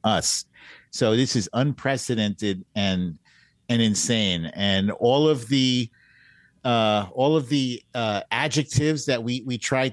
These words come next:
to, to summon to say how, um, how unprecedented and historic this is, they, they all,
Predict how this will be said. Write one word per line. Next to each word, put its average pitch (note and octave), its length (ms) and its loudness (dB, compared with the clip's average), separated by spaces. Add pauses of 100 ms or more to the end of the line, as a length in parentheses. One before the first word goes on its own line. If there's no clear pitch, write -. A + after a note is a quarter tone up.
(120)
to, A#2 220 4 (320)
to - 100 4
summon C3+ 640 2 (120)
to A#2+ 100 -2
say B2+ 300 0
how, B2 580 -2
um, A2 440 2 (560)
how C3 380 -2 (760)
unprecedented D3 1080 2
and A2 160 2
historic C3+ 540 0
this D3 200 -4
is, D3 200 -2
they, B2 160 -2
they B2 160 0
all, B2+ 380 2